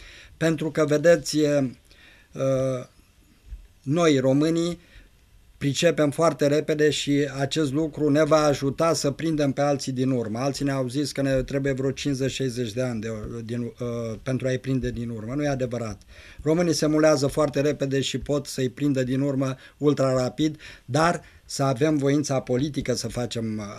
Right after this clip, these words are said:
acest lucru. Uh, mă gândesc că au dispărut din toate liceele și facultăți acele cabinete medicale, chiar și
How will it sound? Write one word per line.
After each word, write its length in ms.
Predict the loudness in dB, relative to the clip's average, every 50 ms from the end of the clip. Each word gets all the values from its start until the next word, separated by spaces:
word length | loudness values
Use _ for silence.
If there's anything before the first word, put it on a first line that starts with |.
| -10
acest 300 | -8 -8 -6 -6 -6 -6
lucru. 360 | -8 -10 -12 -12 -14 -16 -16 -16 -20 -20 -18 -18 -18 -18 -18 -20 -20 -10 -6
Uh, 80 | -2 -2 0 0 0 0 -2 -4 -8 -18 -20 -20 -20 -10
mă 180 | -2 0 2 2
gândesc 460 | 4 2 2 4 6 6 6 6 4
că 80 | 0 2
au 140 | 4 4 4
dispărut 520 | 2 0 -2 -2 -2 -2 0 0 0 0
din 280 | 0 2 2 2 2 0 -4 -16 -20 -20 -12 0
toate 320 | 2 4 4 4 2 2 0
liceele 580 | 2 0 0 0 0 0 0 0 0 -4 -6
și 360 | -8 -10 -10 -10 -8 -8 -8 -10 -12 -16 -20 _ -20 -20 -20 -20 -10
facultăți 760 | -4 -2 -2 -2 0 0 -2 0 0 2 2 2 0 -2 -12 -14 -20 -20 -10
acele 380 | -4 -4 -4 0 2 2 2 2
cabinete 580 | 2 2 0 2 2 2 2 2 0 2 2 2
medicale, 840 | 2 2 2 0 -4 -8 -6 -6 -4 -2 0 0 0 0 -2 -2 -6 -12 -20 -20 -20 -20 -20 -20 -20 -20 -20 -20 -20 -20 -20 -20 -12
chiar 220 | -6 -4 -4 -4 -2
și 260 | -4 0 0 0